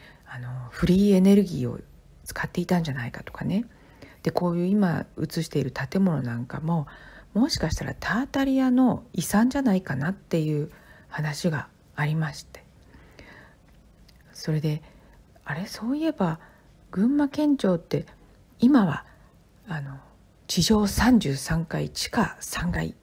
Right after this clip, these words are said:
三三三、六六六の半分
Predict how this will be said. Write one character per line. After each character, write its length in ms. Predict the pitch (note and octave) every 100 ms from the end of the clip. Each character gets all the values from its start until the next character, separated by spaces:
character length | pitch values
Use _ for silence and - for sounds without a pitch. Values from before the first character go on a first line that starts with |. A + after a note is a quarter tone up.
| _
三 320 | - - F#3+
三 300 | G#3+ - A3+
三、 300 | F#3+ - E3 E3 - - - -
六 240 | C#3 -
六 280 | B3 E4+ -
六 200 | E3+ -
の 80 | D3+
半 260 | - E3
分 300 | A3+ C4 F#3